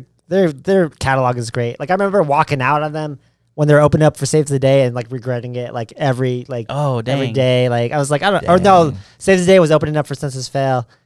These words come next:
Speaker 1: and then I just came to see Saves the Day, and then after they played, I was just like, "Ah, I don't really wanna watch this." But I left when, <laughs> uh, the lead singer was just, like, throwing the microphone around like a nunchuck, and I was just like, "Ah,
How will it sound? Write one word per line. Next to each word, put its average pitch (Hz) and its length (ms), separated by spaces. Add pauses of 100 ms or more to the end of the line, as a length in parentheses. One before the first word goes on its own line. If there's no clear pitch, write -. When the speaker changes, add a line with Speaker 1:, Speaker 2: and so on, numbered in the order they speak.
(180)
Speaker 1:
and 147 100
then 151 100
I 156 80
just 156 140
came 160 140
to 139 60
see 156 160
Saves 135 240
the 127 100
Day, 127 340
and 127 100
then 131 80
after 135 140
they 131 100
played, 123 260
I 120 40
was 113 100
just 113 80
like, 123 260
"Ah, 160 300
I 170 40
don't 160 120
really 131 140
wanna 120 160
watch 123 180
this." 127 240 (440)
But 165 120
I 156 60
left 170 340
when, 156 260
<laughs> - 0
uh, 147 280
the 147 100
lead 170 220
singer 160 180
was 147 80
just, 139 120
like, 139 180 (400)
throwing 170 400
the 139 100
microphone 147 500
around 147 180
like 131 80
a 131 40
nunchuck, 156 520 (400)
and 151 100
I 131 80
was 175 100
just 180 220
like, 156 260
"Ah, - 300